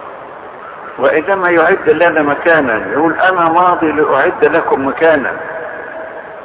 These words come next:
وإن مضيت أعددت لكم مكانا آتي وأخذكم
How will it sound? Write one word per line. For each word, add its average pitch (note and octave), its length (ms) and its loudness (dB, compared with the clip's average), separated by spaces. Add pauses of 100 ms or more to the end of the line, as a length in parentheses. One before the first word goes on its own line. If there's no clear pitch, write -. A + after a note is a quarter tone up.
(240)
وإن - 260 4
مضيت F4 480 4
أعددت F3 540 2
لكم D#3+ 440 2
مكانا E3 760 0
آتي E3 200 0
وأخذكم C#3+ 720 2